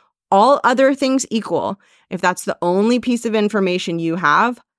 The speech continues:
I for sure would not choose the <laughs> house that was built in two weeks. I don't know about you, but I'm gonna give you my perspective on this.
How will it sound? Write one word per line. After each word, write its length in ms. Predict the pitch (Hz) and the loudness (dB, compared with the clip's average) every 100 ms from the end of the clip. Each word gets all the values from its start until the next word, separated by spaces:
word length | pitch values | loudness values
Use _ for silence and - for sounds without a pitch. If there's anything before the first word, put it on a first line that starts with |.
| _ | _
I 140 | 175 202 | -2 -2
for 300 | - 214 220 | 0 0 0
sure 520 | - - 233 247 269 | -2 -2 2 4 2
would 240 | 240 226 | 2 0
not 280 | 196 185 196 | 2 2 0
choose 360 | - - 185 180 | -4 -6 -6 -4
the 100 | 160 | -6
<laughs> 160 | 175 | 0
house 520 | 151 226 285 - - - _ - 403 - | 2 2 0 -2 -8 -14 _ -2 -2 0
that 140 | 262 | 0
was 180 | 214 214 | 2 0
built 280 | 196 190 196 | 0 0 0
in 100 | 180 | -6
two 180 | - 160 | -6 -8
weeks. 260 | 110 - - | -8 -14 -6
I 100 | - | -2
don't 100 | 208 | 0
know 60 | 285 | 2
about 240 | 294 269 | 2 0
you, 400 | 294 262 151 117 _ _ _ _ | 0 0 0 -4 _ _ _ _
but 260 | 165 202 185 | -2 0 0
I'm 140 | 196 202 | 0 -2
gonna 180 | 202 | -2
give 160 | 190 185 | 0 -2
you 120 | 196 | -2
my 300 | 202 214 277 | 0 2 2
perspective 600 | 277 208 - 147 147 180 | 0 -4 -6 -8 -8 -8
on 160 | 160 123 | -6 -6
this. 360 | 104 131 202 | -8 -10 -12